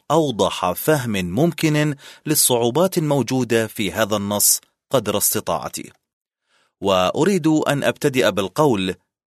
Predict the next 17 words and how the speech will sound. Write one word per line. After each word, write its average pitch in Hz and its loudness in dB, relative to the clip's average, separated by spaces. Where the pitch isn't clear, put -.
إنني 143 0
لا 160 2
أدرس 143 0
هذا 101 0
النص 113 0
بأية 120 -2
دوافع 95 0
خفية، - -8
بل 113 0
أحاول 165 0
وحسب 110 0
قدر 165 0
استطاعتي 107 0
أن 123 -2
أفهم 160 0
ما 95 -2
يقوله. 95 0